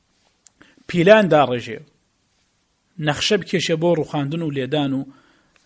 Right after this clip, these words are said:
لەکەدارکردنی ئیسلام. چۆن یەهود پێشتر فڕوفێڵیان کرد بۆ نەسڕانیەت کە لەلایەن بۆڵسەوە، بۆڵسی یەهودیەوە، ڕۆژ خۆی کردە مەسیحی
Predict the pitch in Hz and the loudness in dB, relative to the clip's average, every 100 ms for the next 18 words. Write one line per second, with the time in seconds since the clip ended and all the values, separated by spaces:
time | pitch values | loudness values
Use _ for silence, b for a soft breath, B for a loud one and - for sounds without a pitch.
0 | _ 226 160 113 110 - 131 139 143 131 | _ -20 -18 -16 -14 -12 -10 -8 -6 -4
1 | 127 - 131 143 117 - - - _ _ | -6 -6 -4 -4 -4 -10 -12 -14 _ _
2 | _ _ 135 139 127 123 _ _ 113 107 | _ _ _ -20 -20 -20 _ _ -20 -20
3 | B B - - 262 226 175 170 160 156 | B B -14 2 4 6 6 4 -2 -4
4 | 147 - 151 254 _ _ _ _ _ _ | -6 -4 -8 -8 _ _ _ _ _ _
5 | _ _ _ _ - 175 160 202 202 180 | _ _ _ _ -4 -4 0 0 2 2
6 | 147 165 139 113 - 139 135 139 175 202 | 0 -4 -2 -2 -4 -4 -6 -4 -2 -4
7 | - _ _ _ _ _ - 151 143 151 | -8 _ _ _ _ _ -4 -2 2 2
8 | 165 160 175 - 151 185 - _ _ _ | 2 4 4 4 0 -2 -4 _ _ _
9 | _ _ _ - 151 170 160 151 135 139 | _ _ _ -6 0 0 0 -4 -4 -4
10 | 170 135 160 - _ _ _ _ _ _ | -2 0 -2 -6 _ _ _ _ _ _
11 | _ _ _ _ _ _ _ _ _ 156 | _ _ _ _ _ _ _ _ _ -2
12 | 156 170 180 147 165 156 135 - 135 202 | 2 2 -2 -4 -2 -2 -4 -8 -8 -10